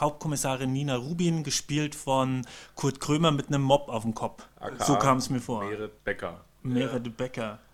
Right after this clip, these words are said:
Speaker 1: Ich fand's komisch, wie die gesprochen hat, ihr Berlinerisch. Ist die Berlinerin, gebürtige?
Speaker 3: Ich hab in Nachricht schon, die ist in Bremen geboren. Jetzt hab ich
Speaker 1: Okay.
Speaker 3: auch nicht mehr,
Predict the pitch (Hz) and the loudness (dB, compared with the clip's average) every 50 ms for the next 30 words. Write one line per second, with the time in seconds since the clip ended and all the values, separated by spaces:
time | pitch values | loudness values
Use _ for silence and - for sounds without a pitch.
0 | - _ - 135 - - 151 151 160 - - 165 170 180 175 165 170 156 143 147 | -20 _ -14 -8 -2 2 2 2 2 2 2 2 2 2 2 0 -2 -2 -2 -2
1 | 143 127 - - 143 147 143 - 127 117 110 107 - - - 110 127 113 113 117 | -2 -2 -2 -2 -2 -4 -2 -2 -2 -2 -2 -6 -10 -12 -14 -14 -12 -6 -4 -2
2 | 117 117 117 117 117 - - 160 165 - - 208 165 151 139 139 151 180 208 208 | -2 -2 -2 -2 -4 -6 -4 -4 -4 -2 -2 -2 -2 0 -2 0 0 -2 0 0
3 | 226 233 233 240 - - - 175 160 165 190 196 196 196 190 214 233 240 - - | 0 -2 -2 -2 -6 -10 -10 -10 -6 -4 -6 -4 -4 -6 -6 -6 -6 -6 -8 -10
4 | - 156 156 - 160 143 151 147 151 185 185 - - 175 160 156 165 156 147 156 | -10 -10 -10 -10 -12 -10 -10 -10 -10 -10 -12 -10 -8 -8 -8 -8 -12 -14 -14 -14
5 | 147 139 135 131 123 - - - - - 135 123 139 151 170 180 170 143 131 120 | -14 -14 -16 -18 -20 -20 -20 -20 -14 -12 -10 -8 -6 -6 -4 -4 -6 -6 -8 -10
6 | 110 - 104 101 98 101 101 107 107 104 - - - 120 117 - 113 117 117 120 | -12 -12 -10 -8 -8 -8 -8 -10 -14 -16 -16 -14 -16 -16 -14 -14 -16 -16 -16 -16
7 | 113 117 110 | -18 -18 -18